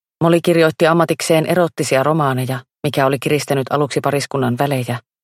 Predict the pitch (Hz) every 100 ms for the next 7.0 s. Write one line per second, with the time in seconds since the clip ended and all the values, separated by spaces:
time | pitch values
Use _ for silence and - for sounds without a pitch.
0 | _ 139 143 160 - 147 143 143 - 139
1 | 135 143 135 127 127 - 139 120 135 127
2 | 131 104 110 104 104 117 - 123 - _
3 | _ _ _ _ _ _ _ _ - 160
4 | 151 127 123 135 131 - 120 113 117 131
5 | 131 139 123 - _ _ _ _ _ _
6 | _ 151 131 - 101 117 135 120 120